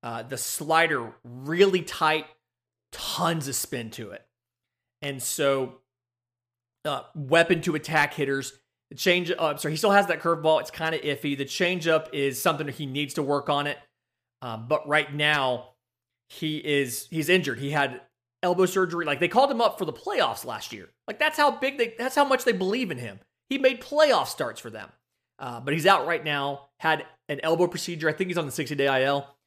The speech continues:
So somebody where you definitely,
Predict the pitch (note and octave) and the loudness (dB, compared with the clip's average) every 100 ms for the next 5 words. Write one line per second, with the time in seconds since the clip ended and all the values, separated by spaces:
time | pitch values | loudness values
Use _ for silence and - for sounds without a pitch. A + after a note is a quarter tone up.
0 | _ _ - D3 C3 B2+ - - D#3 D3+ | _ _ -4 0 2 0 -2 0 4 4
1 | D3+ C#3 C#3+ C#3 C#3 B2 D3+ D3+ E3 D3 | 2 2 0 0 -4 0 0 0 -2 -4
2 | C#3 B2 - | -4 -6 -10